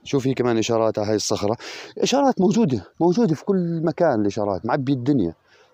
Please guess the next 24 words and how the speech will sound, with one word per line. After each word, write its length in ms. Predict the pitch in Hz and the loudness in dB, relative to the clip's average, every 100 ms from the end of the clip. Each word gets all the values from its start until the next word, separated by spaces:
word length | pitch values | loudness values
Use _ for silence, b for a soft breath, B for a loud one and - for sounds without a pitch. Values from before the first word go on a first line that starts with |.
| _ | _
تمام؟ 360 | - 92 123 175 - _ _ _ _ | -4 0 0 -2 -8 _ _ _ _
شغل 420 | - 95 104 120 - - | -4 0 0 -2 -6 -8
بسيط، 380 | 87 - 131 165 b b b b b b _ _ _ - | -4 0 0 0 b b b b b b _ _ _ 0
بده 200 | 196 196 | 4 4
شوية 260 | 190 190 185 | 4 4 4
منطق، 440 | 185 175 185 - - 175 | 2 2 0 -2 -2 0
بده 220 | 160 170 | 2 2
شوية، 320 | 175 180 170 - 160 | 4 4 4 2 4
آه، 440 | 156 151 147 143 B B B 143 | 6 6 6 2 B B B 0
معلومات، 540 | 185 185 170 165 147 | 2 4 4 4 2
خلينا 340 | 156 156 147 | 2 2 2
نحكي، 400 | 143 135 - 147 - B B | 0 -2 -2 -4 -4 B B
استفيدوا 400 | 139 160 196 160 | -2 2 4 4
من 80 | 151 | 2
معلومات 380 | 135 135 135 120 | 2 2 0 2
هاي 100 | 127 | 0
القناة 340 | 117 120 117 | 2 0 2
يا 60 | 110 | 0
إخوان، 260 | 110 110 110 B B B | 0 0 -2 B B B
استفيدوا 420 | - 127 151 131 | -2 0 4 4
منها، 320 | 131 113 120 | 4 2 0
إحنا 180 | 123 123 | 0 0
بنعطيكم 340 | 120 117 123 123 | 0 0 0 0
المعلومة 400 | 120 127 110 | 2 2 2